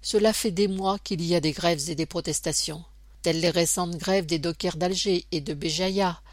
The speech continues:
celles des salariés de la sécurité sociale, du secteur du B T P, des enseignants, des travailleurs du métro d'Alger,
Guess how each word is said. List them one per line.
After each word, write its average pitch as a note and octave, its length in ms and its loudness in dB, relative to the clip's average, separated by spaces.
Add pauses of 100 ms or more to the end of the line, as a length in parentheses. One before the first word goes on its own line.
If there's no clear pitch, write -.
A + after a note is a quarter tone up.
(260)
celles F3+ 300 0
des F3 80 -2
salariés E3+ 480 0
de E3 40 -4
la E3 60 2
sécurité D#3+ 540 -4
sociale, F#3 580 0 (200)
du F3 100 -6
secteur E3+ 400 -2
du E3+ 100 -6
B E3+ 160 2
T A3+ 140 0
P, F3+ 320 0 (100)
des E3+ 300 0
enseignants, G#3 540 0 (360)
des F3 120 0
travailleurs E3+ 520 0
du F3+ 100 -2
métro F3+ 300 -2
d'Alger, F3 480 0